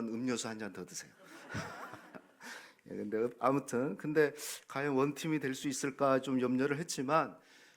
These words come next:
에, 우리 저, 어, 이 누굽니까? 도연이, 은준이부터 해서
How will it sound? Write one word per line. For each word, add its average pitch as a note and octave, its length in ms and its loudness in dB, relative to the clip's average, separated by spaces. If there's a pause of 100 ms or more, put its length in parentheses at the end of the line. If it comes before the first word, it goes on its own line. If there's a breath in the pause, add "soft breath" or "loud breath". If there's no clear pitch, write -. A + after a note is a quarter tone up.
(120)
에, F#2+ 420 -8
우리 G#2 280 -2
저, G#2+ 420 -4 (540 soft breath)
어, F#2+ 400 -12 (480)
이 F#2 340 -10 (440)
누굽니까? G#2 420 -8
도연이, A#2 480 2
은준이부터 A2+ 840 -4
해서 A#2 520 -4